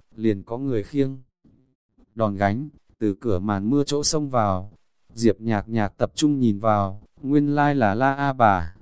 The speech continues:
vội từ quầy sau ra tới. "La A bà, này mưa to thiên còn tới đưa cái gì?" La A bà dương răng sún miệng cười,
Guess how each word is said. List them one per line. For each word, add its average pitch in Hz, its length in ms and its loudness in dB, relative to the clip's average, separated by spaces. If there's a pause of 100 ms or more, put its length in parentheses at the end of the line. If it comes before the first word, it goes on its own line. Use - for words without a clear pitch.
(180)
vội 113 300 -4
từ 104 140 0
quầy 104 240 -2
sau 143 280 2
ra 135 200 2
tới. 123 380 0 (240)
"La 135 240 0
A 143 180 -2
bà, 98 420 2 (200)
này 110 240 2
mưa 135 200 0
to 147 180 -2
thiên 151 260 2
còn 104 240 0
tới 113 220 0
đưa 151 160 2
cái 120 260 -4
gì?" 123 400 0 (580)
La 135 240 0
A 139 180 -2
bà 107 200 2
dương 139 300 2
răng 143 240 -2
sún 123 320 0
miệng 147 220 0
cười, 101 400 -2